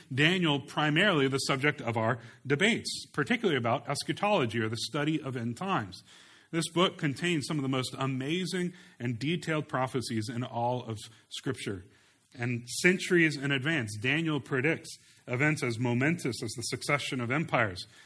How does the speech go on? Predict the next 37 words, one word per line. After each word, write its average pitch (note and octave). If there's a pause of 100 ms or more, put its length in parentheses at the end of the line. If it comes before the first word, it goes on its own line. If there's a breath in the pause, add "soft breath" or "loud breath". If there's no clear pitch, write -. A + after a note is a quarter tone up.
(160 loud breath)
He D3
relates C#3
details C#3+
as A#2 (260 loud breath)
precise D#3
as A#2
the C3
symptoms C#3+
of B2
a A#2+
disease A#2
that A2
will, A2+ (460 loud breath)
uh, G#2+
slay C#3+
a A#2+
future B2+
king. A#2
Daniel D#3
also F3+
then F3
speaks -
of A#2 (720 soft breath)
the A2+
future E3+
of A2+
the A2
people C3+
of A2+
God C#3
in A2+
visions C#3+
that A2+
are G2+
hard E3+
to F3+
understand D#3